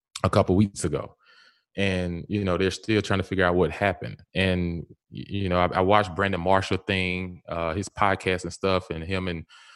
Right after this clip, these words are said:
you know, and Chad Johnson's talking about how he's going through some very depressed moments and how he's having all these mental issues and stuff at times. And it makes you really sit back and think, like, we just went through a whole year of uncertainty. There's a lot of people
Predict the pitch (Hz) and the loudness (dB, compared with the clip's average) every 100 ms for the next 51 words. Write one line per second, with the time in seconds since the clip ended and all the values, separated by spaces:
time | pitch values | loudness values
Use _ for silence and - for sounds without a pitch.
0 | - - 95 90 85 80 78 104 98 80 | -18 -6 -2 0 0 -2 0 4 4 4
1 | 92 98 95 90 - 92 90 82 87 87 | 4 2 2 -2 0 0 0 0 2 2
2 | - - 85 101 92 104 95 101 98 90 | -2 -10 -2 0 2 0 2 4 4 4
3 | 95 90 80 76 104 101 90 - - 98 | 0 -2 -2 4 6 6 4 0 2 2
4 | - 82 92 95 95 90 82 78 78 98 | 2 0 0 0 -2 -4 -4 -8 -6 -2
5 | 92 92 95 87 87 90 82 82 95 95 | -2 -2 -4 -2 0 -2 -2 -2 -2 -2
6 | 82 92 - 95 95 92 87 - 98 90 | -2 -2 -4 -4 -4 -6 -10 -2 -2 0
7 | 85 - 98 95 92 90 85 80 - - | -4 -4 0 2 0 -2 -4 -6 -10 -20
8 | - 107 92 107 139 - 113 117 117 - | -6 -2 0 2 0 0 0 2 0 -2
9 | 113 95 107 90 - 127 139 - 92 - | -2 0 -2 -4 -6 -4 -4 -2 -4 -2
10 | 139 165 143 120 117 _ - 107 87 85 | -2 0 -2 -2 -6 _ -4 0 0 2
11 | 120 120 107 110 90 92 - 98 92 76 | 4 4 4 2 2 -2 -2 0 0 -2
12 | - 127 - 127 160 104 90 110 104 - | -6 -10 2 4 4 4 4 6 4 0
13 | 107 | -8